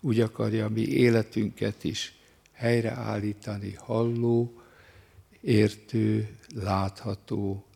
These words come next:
látó emberekké akar tenni bennünket, hogy az igazság Isten vigasztaló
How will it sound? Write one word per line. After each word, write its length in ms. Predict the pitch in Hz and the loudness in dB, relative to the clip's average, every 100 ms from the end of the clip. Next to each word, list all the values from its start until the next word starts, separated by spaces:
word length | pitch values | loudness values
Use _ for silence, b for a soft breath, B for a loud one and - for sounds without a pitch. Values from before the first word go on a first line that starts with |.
| 104 | -8
látó 720 | 90 92 98 - 95 95 92 B B B | -4 -4 -6 -8 -6 -6 -8 B B B
emberekké 760 | - 113 98 104 95 95 - 113 | -10 -6 -4 -4 -4 -6 -6 -4
akar 540 | 101 101 - 104 98 - B B B - | -2 -4 -2 -2 -2 -8 B B B -6
tenni 600 | 107 98 98 101 98 95 _ - | -2 -2 -2 -2 -2 -4 _ -14
bennünket, 760 | - 98 95 95 95 98 101 | -4 -4 -2 -4 -4 -6 -6
hogy 140 | - 90 | -8 -8
az 120 | 95 | -6
igazság 680 | 98 101 98 - 104 98 95 _ B B B B | -6 -6 -6 -6 -6 -6 -8 _ B B B B
Isten 360 | - 113 - 107 | -14 -14 -8 -8
vigasztaló 720 | 101 101 98 - - 104 - | -4 -2 -2 -4 -6 -6 -6